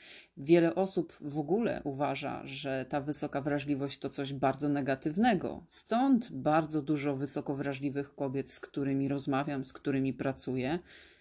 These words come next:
no, raczej chciałoby się pozbyć tej cechy,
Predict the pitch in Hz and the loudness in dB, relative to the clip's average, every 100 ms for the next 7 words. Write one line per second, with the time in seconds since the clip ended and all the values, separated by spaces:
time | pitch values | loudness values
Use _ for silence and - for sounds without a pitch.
0 | _ 156 160 160 - _ _ _ _ - | _ 4 4 4 -2 _ _ _ _ -2
1 | 156 156 190 - 151 - - 143 143 135 | 6 8 6 2 -2 -2 0 2 2 0
2 | 143 - 131 - 160 139 143 143 139 - | -2 -2 -4 -6 -4 -2 -4 -6 -6 -6
3 | 139 135 - 131 - 165 214 | -6 -6 -4 -4 0 -2 -2